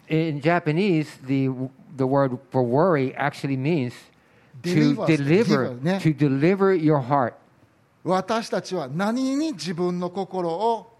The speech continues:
Speaker 2: 配達しますか？問題の破壊力に配達するんですか？それとも神の救う力に配達するんですか？どっちに注目するの？どっちに心を捧げるの？
Speaker 1: So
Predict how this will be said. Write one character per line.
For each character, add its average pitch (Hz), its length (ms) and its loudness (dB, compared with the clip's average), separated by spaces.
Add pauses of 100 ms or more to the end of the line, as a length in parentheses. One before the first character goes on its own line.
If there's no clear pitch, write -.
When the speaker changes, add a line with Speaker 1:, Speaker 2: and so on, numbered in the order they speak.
(100)
Speaker 2:
配 190 380 -4
達 180 240 -8
し 190 100 -8
ま 180 100 -4
す - 120 -12
か？ 196 240 -4 (160)
問 294 400 2
題 294 200 4
の 277 120 0
破 - 200 -10
壊 294 300 -2
力 294 240 -2
に 202 100 -4 (300)
配 202 180 0
達 202 200 -4
す - 60 -12
る 202 40 -4
ん 190 40 -4
で 160 60 -6
す - 80 -16
か？ 180 160 -10 (220)
そ - 160 -6
れ 240 100 0
と 233 120 -6
も 220 240 -8 (200)
神 247 360 0
の 208 140 -6
救 240 480 -8
う 233 60 -6
力 220 380 -6
に 233 180 -8 (160)
配 165 220 -6
達 160 180 -12
す 156 100 -16
る 160 60 -14
ん - 40 -12
で 143 40 -14
す - 80 -20
か？ 151 100 -20 (240)
ど 254 120 0
っ 311 80 -4 (100)
ち 294 140 -8
に 269 100 -8
注 - 220 -8
目 170 180 -8
す - 100 -14
る 175 60 -10
の？ 139 140 -12 (180)
ど 247 140 -6
っ 269 140 -10
ち 294 120 -10
に 262 80 -8
心 185 400 -6
を 139 60 -8
捧 143 240 -12
げ 139 80 -12
る 135 100 -10
の？ 110 140 -14 (180)
Speaker 1:
So 139 100 -4